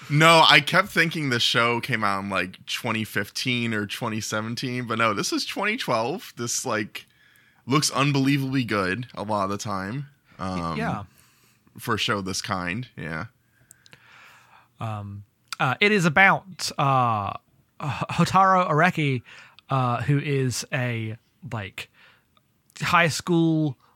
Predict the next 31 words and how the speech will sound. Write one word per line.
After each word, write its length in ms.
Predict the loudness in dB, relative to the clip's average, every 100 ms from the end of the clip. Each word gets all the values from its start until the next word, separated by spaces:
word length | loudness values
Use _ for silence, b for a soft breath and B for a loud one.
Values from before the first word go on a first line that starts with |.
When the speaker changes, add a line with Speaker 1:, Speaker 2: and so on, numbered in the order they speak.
| _
Speaker 2:
aloof 480 | -2 2 4 2 0 0
guy 280 | 2 4
who 120 | 2 2
doesn't 360 | 0 0 0
want 160 | -2 -2
to, 40 |
like, 200 | -2 -2 -2
waste 360 | -2 -2 -2
his 100 | -6
energy, 580 | -6 -4 -4 -4 -6 -8 B B B
uh, 180 | -6 -6
but 140 | -2 -2
he 100 | 0
is 120 | -2
brought 300 | -2 0 2
out 180 | 2 2
of 60 |
his 100 | 0
shell 420 | 0 4 4 2
by, 320 | 0 -2 -2 -2
uh, 160 | -4
Chitanda, 640 | -4 0 2 2 0 -2 -6 B B -6
uh, 160 | -4
who 160 | -2 0
is, 300 | 0 -2 -6
uh, 220 | -6 -4 -4
a 140 | -4
walking 600 | -2 0 0 0 0 0
blob 280 | 0 0 0
of 100 | -2
moe 520 | 0 0 0 -2 -4